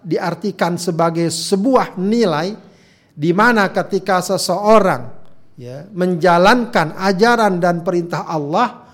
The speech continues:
sesungguhnya itulah nilai kehidupan. Karena kehidupan kita pada hakikatnya Allah berikan untuk apa?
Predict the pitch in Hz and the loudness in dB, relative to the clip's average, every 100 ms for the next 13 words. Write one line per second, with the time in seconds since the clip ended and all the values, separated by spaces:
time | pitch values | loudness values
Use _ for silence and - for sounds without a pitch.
0 | _ _ - 185 - 190 165 175 214 220 | _ _ -14 -10 -6 -4 -4 -2 -4 -2
1 | 170 170 196 196 190 180 202 190 170 147 | -4 0 0 0 -2 -2 0 0 0 -4
2 | - 143 147 143 - 127 - _ _ - | -6 -6 -6 -8 -12 -18 -20 _ _ -8
3 | 147 151 147 170 160 160 160 151 139 160 | -6 -6 -8 -4 -2 0 -2 -4 -4 0
4 | 160 269 330 - - - - 175 175 185 | 4 4 2 -6 -12 -12 0 2 2 0
5 | 180 180 175 285 294 233 214 196 196 190 | -2 -4 0 0 2 -2 0 2 2 2
6 | 208 233 277 240 254 294 285 262 285 - | 0 0 -2 -2 0 2 4 2 2 -8